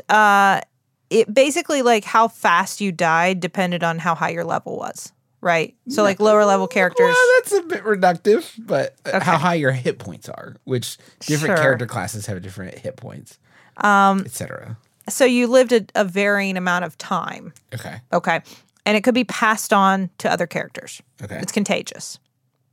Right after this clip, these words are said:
Speaker 1: That's key here.
Speaker 2: Mm-hmm.
Speaker 1: It usually did between two hundred fifty and three hundred points damage.
Speaker 2: Mm.
Speaker 1: Okay?
Speaker 2: Mm.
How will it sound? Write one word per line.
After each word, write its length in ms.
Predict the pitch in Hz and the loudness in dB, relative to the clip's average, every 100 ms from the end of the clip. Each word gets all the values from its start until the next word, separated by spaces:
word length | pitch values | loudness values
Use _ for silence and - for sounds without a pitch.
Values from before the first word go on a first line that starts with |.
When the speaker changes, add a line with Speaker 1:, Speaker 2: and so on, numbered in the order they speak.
| _ _ | _ _
Speaker 1:
That's 180 | - 175 | -6 -6
key 200 | - 196 | -4 -6
here. 280 | - - - _ | -6 -14 -16 _
Speaker 2:
Mm-hmm. 260 | 180 92 80 - _ _ - | -20 -18 -18 -20 _ _ -2
Speaker 1:
It 220 | 202 190 | 0 0
usually 640 | 208 240 294 311 311 285 | 2 4 4 2 0 -2
did 420 | 226 233 220 214 196 | 0 2 4 2 0
between 300 | 202 208 196 | -4 -2 -2
two 120 | 233 | 0
hundred 180 | 226 208 | 0 0
fifty 220 | 208 202 | -2 -2
and 80 | 185 | -4
three 80 | 190 | -4
hundred 140 | 180 | -4
points 220 | 190 180 | -4 -6
damage. 440 | - - - - - _ _ _ _ _ _ _ _ _ - | -6 -12 -12 -18 -20 _ _ _ _ _ _ _ _ _ -12
Speaker 2:
Mm. 440 | 98 85 67 71 _ _ _ - | -10 -10 -14 -20 _ _ _ -6
Speaker 1:
Okay? 340 | 165 185 165 180 - | -4 0 -2 -2 -6
Speaker 2:
Mm. 640 | - 127 113 92 67 - | -4 -2 -2 -6 -10 -16